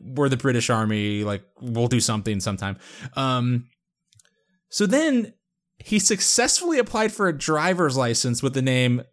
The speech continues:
Kenny Fou Kennard, uh, in twenty sixteen as a thirty-year-old man.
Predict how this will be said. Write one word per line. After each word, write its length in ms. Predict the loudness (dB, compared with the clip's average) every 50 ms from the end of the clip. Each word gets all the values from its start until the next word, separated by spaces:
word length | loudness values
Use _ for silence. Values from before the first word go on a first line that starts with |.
| _ _ -4
Kenny 500 | 0 0 2 2 2 2 0 -2 -6 _ _ -14
Fou 300 | -6 0 2 4 4 4
Kennard, 560 | 2 0 0 0 -2 -4 -4 -4 -4 -6 -8 _ _ _ _ _ _ _ _ _ _ _
uh, 300 | 0 0 2 2 0 -2 -4 -4 0
in 220 | 2 4 4 4 2
twenty 460 | 0 0 0 2 2 2 2 4 4
sixteen 760 | 4 4 4 4 2 2 0 0 2 4 4 6 6 4 4
as 200 | 4 4 4 4
a 80 | 4
thirty-year-old 760 | 2 2 2 4 6 6 6 4 4 6 6 6 6 4 2
man. 480 | 2 2 2 4 2 2 0 -2 -4